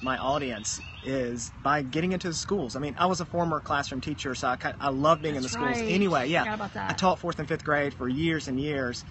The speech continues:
Speaker 1: and so being out of the classroom now, um, you know, I honestly miss it 'cause I, I loved, I loved, uh, getting to do that. And so, um, but it's a win-win because when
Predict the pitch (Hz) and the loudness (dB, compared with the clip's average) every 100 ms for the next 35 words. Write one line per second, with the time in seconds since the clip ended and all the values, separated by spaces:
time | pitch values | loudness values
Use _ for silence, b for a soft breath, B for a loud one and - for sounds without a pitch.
0 | B B B - 156 180 151 196 165 175 | B B B -4 0 2 4 4 4 4
1 | 208 185 170 160 160 147 143 135 135 127 | 2 0 0 0 0 -4 -4 -2 -2 -2
2 | 120 117 B B B - 135 131 117 110 | -4 -6 B B B -4 0 0 -2 -4
3 | 117 - 233 196 202 208 226 220 185 180 | -6 -4 2 4 6 4 2 0 -2 0
4 | 170 160 202 240 - - 151 160 156 156 | 0 0 0 0 -6 -2 0 0 0 2
5 | 160 147 - - - - - 135 156 147 | 2 2 -6 -12 -14 -14 -8 0 0 0
6 | - - 120 120 117 117 113 156 156 131 | -4 -8 -4 -2 -2 -6 -4 -2 -2 -2
7 | 147 131 98 73 - - 156 139 - B | -2 -2 -4 -6 -6 0 0 0 -6 B
8 | B - - - 165 156 143 123 185 185 | B -12 -10 2 4 6 2 2 2 4
9 | 190 202 208 139 131 156 139 - 156 151 | 4 6 4 2 2 0 0 -2 -2 0
10 | 143 135 | 0 -2